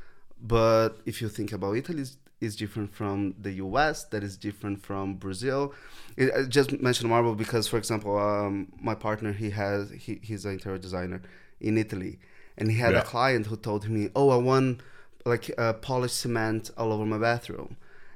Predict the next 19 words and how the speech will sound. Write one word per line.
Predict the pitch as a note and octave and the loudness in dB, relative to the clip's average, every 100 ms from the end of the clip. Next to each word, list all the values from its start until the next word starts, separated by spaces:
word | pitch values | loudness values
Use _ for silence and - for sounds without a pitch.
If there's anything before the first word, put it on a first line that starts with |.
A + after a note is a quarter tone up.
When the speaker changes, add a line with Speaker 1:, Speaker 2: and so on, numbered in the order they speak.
| - | -4
Speaker 1:
And | A2 A2 A#2+ | -2 0 -2
he | - | -2
said, | B2 A2 G#2+ - C#3 | 2 2 2 0 2
"Oh, | B2 A2 A#2 | 2 2 0
actually | - - E3 D#3 A#2+ | -2 -2 -2 -4 -2
here, | A#2 C3+ G3+ A#3+ - - _ _ B2 | 2 2 2 -2 -16 -20 _ _ -2
it | B2 | 0
is | C3 - - _ - | -2 -4 -8 _ 0
more | C3 B2+ C#3 | 4 4 2
expensive | - - C3 A#2+ A2 F2+ - - - - | -2 -4 -4 -4 -6 -8 -12 -18 -20 -8
to | B2 A2 | -4 -4
have | G#2 G2+ | -2 0
that | G#2+ B2 A#2+ | 2 2 -2
than | A2+ | -6
to | B2 G#2+ | -6 -4
have | A2 A2 - - - - - - - - - | -6 -8 -16 -20 -20 -20 -20 -20 -20 -20 -4
everything | B2+ B2 A#2+ A#2 | -2 0 -2 0
marble, | G#2+ G2+ G2 G2+ - - - - - - | 2 0 -2 -6 -10 -18 -20 -20 -20 -4
'cause | - A#2+ | -2 -2